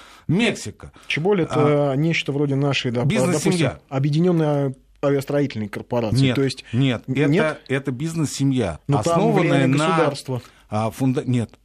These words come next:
Speaker 1: основанная на фундаменте, э, родственных отношений.
Speaker 2: Но там доля государства в каждом чеболе
Speaker 1: Нет.
Speaker 2: присутствует. Нет?
Speaker 1: Нет, нет. Она может быть, она может не быть, э, это вопрос второй. Это частные компании, это Samsung, это Lotte, это другие компании.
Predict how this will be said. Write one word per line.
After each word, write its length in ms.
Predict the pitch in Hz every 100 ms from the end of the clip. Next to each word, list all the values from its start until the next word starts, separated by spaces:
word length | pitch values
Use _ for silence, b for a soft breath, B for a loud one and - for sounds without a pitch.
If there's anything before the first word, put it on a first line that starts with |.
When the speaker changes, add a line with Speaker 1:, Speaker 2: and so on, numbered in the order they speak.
| -
Speaker 1:
основанная 520 | 113 - 175 185 135
на 80 | 117
фундаменте, 800 | 127 120 143 147 113 - 101 -
э, 220 | 113 101 101
родственных 400 | 127 - 98 -
отношений. 500 | - 101 - 78 67 _ _ _ -
Speaker 2:
Но 80 |
там 400 | 113 - 127 123
доля 180 | 123 139
государства 500 | 120 - 139 139 -
в 40 | -
каждом 260 | 110 107
чеболе 320 | 107 120 113
Speaker 1:
Нет. 220 | 104 127 120
Speaker 2:
присутствует. 400 | 113 - 98 - -
Нет? 160 | -
Speaker 1:
Нет, 300 | 117 104 - _
нет. 300 | - 107 92 B B B
Она 280 | 131 202 220
может 320 | 196 156 135
быть, 240 | 120 120
она 260 | 120 151 170
может 360 | 151 147 110 123
не 80 | 120
быть, 420 | 123 117 - -
э, 60 | 107 107 104 107 110
это 160 | 117
вопрос 320 | 123 131 143 -
второй. 400 | 131 127 110 82 87
Это 260 | 127 131
частные 340 | 156 190 - 117
компании, 460 | - 127 107 80
это 160 | 98 -
Samsung, 640 | 160 233 214 - 139 123 107
это 180 | 160 -
Lotte, 540 | 180 160 151 131 -
это 240 | 117 127 135
другие 340 | 156 170 160
компании. 480 | 135 123 117 101 90